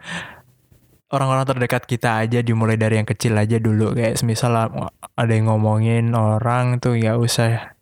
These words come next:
nggak usah dibumbuin. Jadinya kayak, ya udah, kurangin aja, jangan kita yang malah ngompor-ngomporin. Orang tuh kalau ngomongin orang, kalau kita dukung, dia malah seneng, dia malah ker-, ngerasa kayak dia punya, punya followers gitu loh. <laughs> Jadi kayak semisal ada orang yang ngomongin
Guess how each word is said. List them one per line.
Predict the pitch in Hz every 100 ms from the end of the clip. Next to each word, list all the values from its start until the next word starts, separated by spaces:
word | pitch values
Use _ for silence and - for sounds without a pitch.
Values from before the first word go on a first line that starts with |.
| _ -
nggak | 123 110
usah | 123
dibumbuin. | 117 120 117 123 139 123 131 117
Jadinya | 110 113 123 117
kayak, | 113 117 - -
ya | 120
udah, | 135 139 135 -
kurangin | 127 117 117 113
aja, | 123 123
jangan | 117 113 110
kita | 117 127
yang | 123
malah | 117 117
ngompor-ngomporin. | 113 110 110 107 113 117 123 113 113 - - - - - _ _ - - -
Orang | 131 160
tuh | 185
kalau | 180 156 139
ngomongin | 139 131
orang, | 120 123 147
kalau | 139
kita | 131 127
dukung, | 120 117 160 170
dia | 156
malah | 165 127 -
seneng, | 135 135 120 127 143
dia | 123
malah | 123 120
ker-, | 117 120 -
ngerasa | 120 113 123
kayak | - 117 117
dia | 123
punya, | - 117 117 113 131 _ _
punya | - 123 120
followers | - 123 127 131 139 - -
gitu | 117 113
loh. | 110 117
<laughs> |
Jadi | 117 135
kayak | 143 131 - - 190 175 - - - _ _ -
semisal | - 165 202 175
ada | 147
orang | 143 143 139
yang | 131 123
ngomongin | 117 117 123